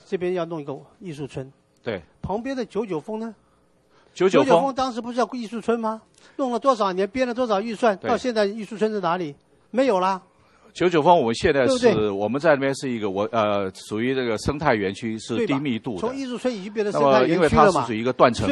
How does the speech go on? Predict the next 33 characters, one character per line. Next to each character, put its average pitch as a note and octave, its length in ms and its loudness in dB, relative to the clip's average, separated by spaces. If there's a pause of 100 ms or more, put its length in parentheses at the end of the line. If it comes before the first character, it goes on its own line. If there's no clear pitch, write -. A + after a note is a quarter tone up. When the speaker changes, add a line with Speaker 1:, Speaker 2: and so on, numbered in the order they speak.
Speaker 2:
带。 F#2+ 320 2
Speaker 1:
所 D#4 120 0
以 C#4+ 40 4
这 B3+ 40 0
个 F#3+ 100 4
部 A3 220 4
分 F3+ 220 -4
来 D3 100 -6
讲， A#2+ 200 -4
Speaker 2:
哎， - 20 -6
是。 D2 40 -10 (400)
Speaker 1:
在 A#3 200 -2
那 A#3+ 260 -4
个 E3+ 100 -4
地 E3 160 -8
方 D#3+ 200 -8
你 C3+ 120 -16
做 F3+ 300 -4 (360)
国 F3 160 -4
际 G#3 160 -10
艺 F#3+ 80 -12
术 E3 160 -12
村， C#3+ 200 -14
尤 G#3+ 120 0
其 F#3+ 140 -10
是 F#3 80 -8
国 D#3+ 220 -6
际 F#3 160 -10
艺 D#3+ 40 -10
术 D#3 140 -10
村， D#3 240 -8 (720)
到 A3+ 240 -2
底 D#3 140 -2